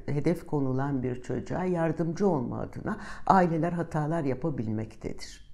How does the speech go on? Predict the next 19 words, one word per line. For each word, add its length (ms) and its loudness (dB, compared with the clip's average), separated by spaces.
Hedefe 320 4
ulaşması 580 2
için 340 0
mücadele 540 2
etmesi 420 -2
gereken 480 0
engelleri 580 0
onun 300 0
adına 380 -2
ortadan 520 -4
kaldırmak, 640 -4
çalışması 560 0
gereken 420 4
yerlerde 720 0
bilgiyi 420 2
ona 320 2
hazır 260 2
olarak 460 -2
sunmak 600 -2